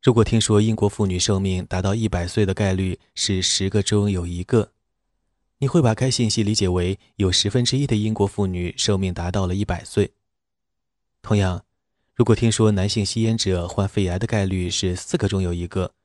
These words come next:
你会认为这指的是有四分之一的男性吸烟者患肺癌。这被称为概率的频率意义上的解释，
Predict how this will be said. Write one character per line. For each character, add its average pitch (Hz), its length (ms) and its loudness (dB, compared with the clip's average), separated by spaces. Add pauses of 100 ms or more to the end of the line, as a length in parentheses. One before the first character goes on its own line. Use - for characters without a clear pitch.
(440)
你 120 60 2
会 120 160 6
认 110 140 6
为 98 160 4
这 107 100 -4
指 95 120 -4
的 92 120 -2
是 95 280 0
有 90 120 -2
四 - 160 -6
分 107 140 0
之 117 140 0
一 139 160 0
的 113 140 0
男 90 200 -2
性 92 220 0
吸 - 180 -4
烟 98 160 2
者 90 260 -4
患 95 220 -4
肺 92 160 -2
癌。 87 220 -4 (2000)
这 160 100 0
被 147 120 2
称 147 180 0
为 147 100 0
概 143 240 0
率 107 180 2
的 95 200 0
频 95 340 -4
率 151 80 0
意 117 240 0
义 95 40 0
上 92 200 -2
的 90 80 -4
解 90 200 -6
释， - 260 -2